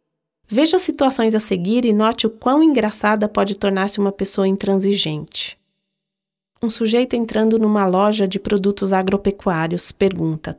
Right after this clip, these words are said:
"Tem veneno pra rato?" E o rapaz responde: "Tem, vai levar?"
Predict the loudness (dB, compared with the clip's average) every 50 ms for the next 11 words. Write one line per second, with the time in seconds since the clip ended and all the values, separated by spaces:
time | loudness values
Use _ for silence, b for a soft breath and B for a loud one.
0 | _ 2 2 4 4 4 2 4 2 2 0 0 -4 -6 -6 -2 0 0 2 2
1 | 0 -2 -6 -6 -6 -10 _ _ _ _ _ _ _ _ _ _ _ _ _ _
2 | -2 0 2 2 2 0 -4 -4 -4 -6 -6 -4 -6 -6 -8 -8 -10 -10 -10 -8
3 | -10 -12 -14 _ 0 0 2 2 2 2 2 0 0 0 2 2 2 0 0 0
4 | 0 2 2 0